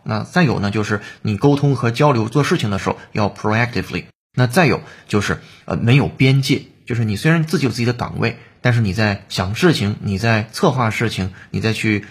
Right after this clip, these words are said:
呃，设计事情的时候，其实是没有边界的。你可以多帮其他人多想一些事情，那只有这样才能促进更多的创造性的发生，而不是，呃，每天都是只，只关注自己这个一点儿点儿的事情，然后越做越小，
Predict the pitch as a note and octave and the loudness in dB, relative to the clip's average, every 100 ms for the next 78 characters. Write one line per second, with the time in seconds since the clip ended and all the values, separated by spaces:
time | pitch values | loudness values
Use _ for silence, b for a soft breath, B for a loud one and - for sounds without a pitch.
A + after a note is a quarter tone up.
0 | B G2+ F#2 - C4 C#3+ G#2 A#2+ - F#2+ | B -2 -2 0 0 2 0 0 0 -2
1 | F#2 E2+ - B - B2+ C3 G#2+ D3 C3 | -2 -4 -8 B -2 0 2 0 0 0
2 | G2 F#2+ A2 F#2 - _ _ A#2 A2+ A#3 | -2 -2 -2 -4 -6 _ _ -2 2 2
3 | E3 B2 A2+ A2 A2 G#2 G#2 F#2+ F#2+ G#2 | 2 2 2 0 0 -2 -2 -2 -2 -2
4 | - - F2+ G2 - G2+ - B B A#2+ | -2 -4 -4 -4 -4 -6 -8 B B -2
5 | A#2+ C#3 A#2 D3+ G#2+ G2+ G#2 F#2 G#2 B | 2 0 2 2 0 -2 -2 -2 -4 B
6 | B - D3 A2 A2 - C#3 A2 A#2+ - | B 0 0 2 -2 0 0 2 0 0
7 | - G3 D3 G#2+ F#2+ F#2 F#2 E2+ - - | -2 0 0 0 -2 -2 -4 -4 -6 -8
8 | - A#2 B2 B2 - _ _ - G#2+ A2 | -2 0 0 -2 -10 _ _ -4 0 0
9 | A2+ G2 B B - F2+ F2+ G2 G#2 F#2+ | 0 0 B B -6 -2 -2 0 0 0
10 | G2 F2 - - - - F#2 G2+ G2 G2 | 0 -4 -4 -14 -10 -6 -2 -2 0 -2
11 | G2 F#2 - F#2+ D2+ C2+ A#2 F#2 G2+ D2 | -2 -2 -2 -2 -2 -4 -2 0 0 -2
12 | - - A#2 - B B F2+ F2+ D#2+ B2 | -4 -2 -2 -2 B B -4 -2 2 2
13 | F#2+ A2 F2 F#2 - - | 4 0 2 0 0 -4